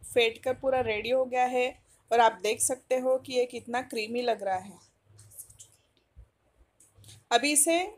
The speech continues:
ये पूरा फेंट कर जब हमारा हो जाता है, उसके बाद फिर से एक बार हम इसे सेट करने के लिए फ्रीज़र में रख देंगे।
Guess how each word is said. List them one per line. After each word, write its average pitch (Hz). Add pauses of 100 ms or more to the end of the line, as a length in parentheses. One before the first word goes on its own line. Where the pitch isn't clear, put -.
ये 269
पूरा 285
फेंट 254
कर 269
जब 269
हमारा 262
हो 226
जाता 233
है, 262 (320)
उसके 254
बाद 262
फिर 254
से 302
एक 262
बार 285
हम 269
इसे 277
सेट 226
करने 233
के 233
लिए 254
फ्रीज़र 220
में 208
रख 185
देंगे। 170